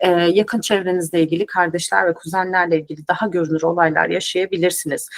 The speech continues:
Uranüs Boğa burcuna tekrar geçiş yapıyor olacak. Yeniden üçüncü evinizde ani ve beklenmedik hızlı değişimler düşüncelerinizde, yakın çevrenizde,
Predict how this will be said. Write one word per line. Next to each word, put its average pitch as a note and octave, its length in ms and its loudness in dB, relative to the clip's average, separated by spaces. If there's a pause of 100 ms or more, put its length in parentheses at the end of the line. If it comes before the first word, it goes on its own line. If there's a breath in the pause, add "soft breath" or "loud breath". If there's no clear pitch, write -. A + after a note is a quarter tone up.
(280 loud breath)
Uranüs A#3 420 4
Boğa A3 240 6
burcuna G#3 340 0
tekrar G3+ 400 0
geçiş - 400 -6
yapıyor F3+ 360 0
olacak. E3+ 480 0
Yeniden F3 380 0
üçüncü E3 360 -4
evinizde D3+ 440 -2
ani F3+ 440 0
ve F3+ 140 -4
beklenmedik E3 640 0 (100)
hızlı F3 380 -2
değişimler D3+ 580 -2
düşüncelerinizde, C#3+ 800 -2
yakın E3 240 0
çevrenizde, D3+ 680 -2